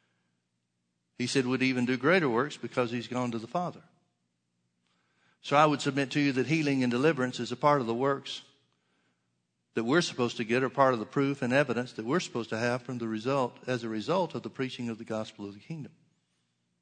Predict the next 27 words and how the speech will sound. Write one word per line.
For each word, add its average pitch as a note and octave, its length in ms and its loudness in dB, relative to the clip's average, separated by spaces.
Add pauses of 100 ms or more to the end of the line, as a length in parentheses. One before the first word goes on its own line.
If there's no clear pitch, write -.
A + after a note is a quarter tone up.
(240)
That A#2 140 -2
would A#2 120 -6
make A2+ 160 0
sense, F3 320 -2
wouldn't A2 240 -4
it? - 80 -20 (1900)
So D#3+ 160 2
this G#3 220 6
gospel F3 480 6
of E3+ 100 4
the E3+ 80 2
kingdom C#3 380 4
shall E3 320 6
be F#3 160 4
preached D3 480 0
in C3 120 2
all D#3 200 8
the F3 80 4
world C#3 380 4
for C#3+ 160 2
a C#3 60 6
witness, C#3+ 460 2
or C3 100 0
with B2+ 200 -2
proof D#3 260 4
or D#3+ 160 4
evidence, B2+ 520 -2